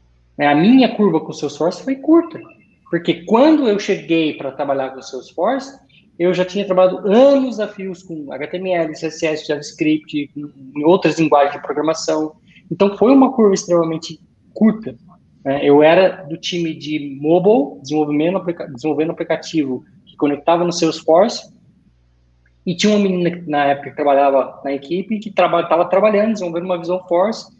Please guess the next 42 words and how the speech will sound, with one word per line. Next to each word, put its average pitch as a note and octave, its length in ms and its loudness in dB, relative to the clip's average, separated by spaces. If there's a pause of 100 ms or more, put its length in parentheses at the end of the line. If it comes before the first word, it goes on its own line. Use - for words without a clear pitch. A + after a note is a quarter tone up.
(280)
e E3+ 40 0
ela E3+ 120 2
tava F#3 180 2
com G3 80 -6
um F#3+ 60 -4
problema, F#3+ 340 0
eu A3 40 -2
sentei G#3+ 300 -4
do G#3 80 -4
lado G3+ 200 0
dela G3+ 160 0
e - 20 -8
falei, G3 140 -4
"Deixa A3+ 240 -4
eu G3+ 100 -4
ver, E3+ 140 0
me D#3 100 -6
explica G3 340 -10
o G#3 40 -4
que - 80 -18
você G3+ 100 -2
tá G3+ 40 -2
fazendo." D3+ 440 0 (300)
Eu D3+ 100 -4
falei, F3 160 0
"Faz G3 220 4
isso, A#3 220 0
isso A3+ 200 2
e G#3+ 60 2
isso G#3 140 -4
aqui." D#3+ 360 0
Ela F3+ 240 0
fez, G#3 240 0
funcionou, A3 340 -4
falou, A#3 160 2
"Nossa, C#4+ 380 4
mas C4 140 0
como C#4 100 -2
é C#4+ 40 0
que C#4 60 -6
você - 80 -12
sabe?" E4 420 0